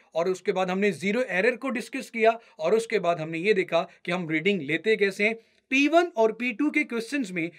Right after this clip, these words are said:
आपके सामने ये सवाल इस तरह से पूछा जाता है कि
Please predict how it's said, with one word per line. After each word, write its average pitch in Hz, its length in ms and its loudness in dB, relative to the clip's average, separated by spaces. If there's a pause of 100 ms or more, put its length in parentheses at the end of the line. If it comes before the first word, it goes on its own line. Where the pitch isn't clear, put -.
(220)
आपके 277 400 0
सामने 202 320 0
ये 226 140 -2
सवाल 202 400 2
इस 220 180 -12
तरह 226 220 4
से 285 160 -6
पूछा 196 280 -4
जाता 175 300 0
है 196 100 0 (300)
कि 226 120 0